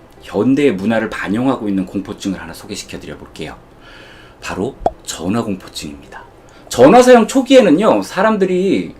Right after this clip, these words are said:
실제로 감전당하는 그런 사례가 자주 있어서 진짜로 전화를 두려워하는 사람들이 꽤 있었다고 합니다. 그렇지만 시간이 지나면서 감전의 위험도는 낮아졌고요.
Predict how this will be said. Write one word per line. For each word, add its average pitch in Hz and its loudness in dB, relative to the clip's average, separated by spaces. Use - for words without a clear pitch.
실제로 - 0
감전당하는 165 4
그런 123 0
사례가 151 2
자주 127 -2
있어서 110 2
진짜로 214 6
전화를 175 4
두려워하는 196 6
사람들이 143 -4
꽤 220 4
있었다고 254 4
합니다. 90 -8
그렇지만 180 2
시간이 240 2
지나면서 - 0
감전의 131 -2
위험도는 113 -6
낮아졌고요. 92 -14